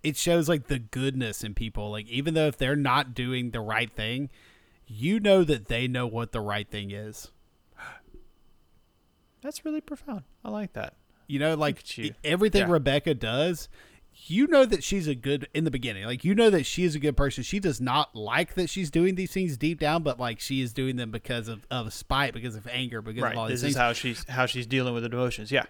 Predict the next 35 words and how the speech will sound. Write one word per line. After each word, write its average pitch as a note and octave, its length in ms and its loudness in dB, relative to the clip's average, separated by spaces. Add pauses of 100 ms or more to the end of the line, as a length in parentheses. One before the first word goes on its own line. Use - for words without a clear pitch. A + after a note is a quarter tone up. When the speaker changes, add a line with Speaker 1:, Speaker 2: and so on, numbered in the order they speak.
Speaker 1:
The D3 160 2
whole A#3 220 4
thing A#3 160 4
with G3+ 100 2
Jamie G3 280 2
Tartt, E3 380 2
you F3 320 2
know C#4 220 6
he's B3+ 200 2
a A3+ 100 4
good A3 280 2
person. A#3 480 0
He's G#3+ 300 -2
just A3+ 200 0
a C#3 60 0
prick - 420 -2
sometimes. G#2+ 680 -4 (480)
And, D3+ 500 4 (260)
Speaker 2:
<laughs> - 280 -16
Speaker 1:
and, E3+ 220 2
and F3 180 2
he G3+ 360 2 (120)
got F#3+ 240 6
his A3 240 4
feelings C4 520 4
hurt F3 300 2
because F#3 380 2
he A#3+ 140 2
thinks E3 480 0
Ted D#3+ 360 0
cut C3 200 -4
him C#3+ 140 -4
from E3+ 160 -4
the G3 80 -4
team. A#3 400 -2